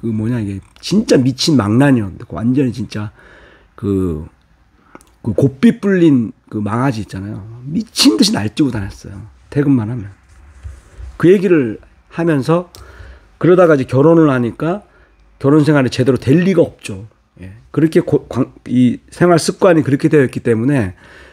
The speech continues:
정상적인 가정, 가정 생활을 할 수가 없어요. 그러니까 당연히 이혼 당했죠. 예, 그렇게 하고 이혼한 당한 다음에 그, 그렇게 하면서 막, 크, 저의 그 정말 진짜 막 그 뭐냐, 막장 드라마 같은 그런 이야기들을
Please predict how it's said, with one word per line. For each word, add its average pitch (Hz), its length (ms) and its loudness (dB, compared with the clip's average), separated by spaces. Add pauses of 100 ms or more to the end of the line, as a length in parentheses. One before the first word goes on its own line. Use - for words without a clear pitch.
정상적인 156 580 2
가정, 135 360 2
가정 147 400 0
생활을 131 260 -2
할 185 140 -2
수가 202 260 -2
없어요. 104 380 -6 (640)
그러니까 170 220 0
당연히 139 260 4
이혼 143 220 4
당했죠. 104 680 -6 (1000)
예, 127 60 -4
그렇게 175 260 4
하고 156 160 6
이혼한 165 300 4
당한 156 200 0
다음에 139 220 -4
그, 139 300 -8
그렇게 147 240 -8
하면서 143 200 -4
막, 127 220 -8
크, - 80 -2 (320)
저의 151 240 4
그 151 300 0 (720)
정말 123 300 -4
진짜 190 640 -2
막 139 220 0
그 104 440 -4 (100)
뭐냐, 101 340 -10 (760)
막장 185 360 2
드라마 165 260 4
같은 120 320 -2
그런 131 240 0
이야기들을 110 760 -2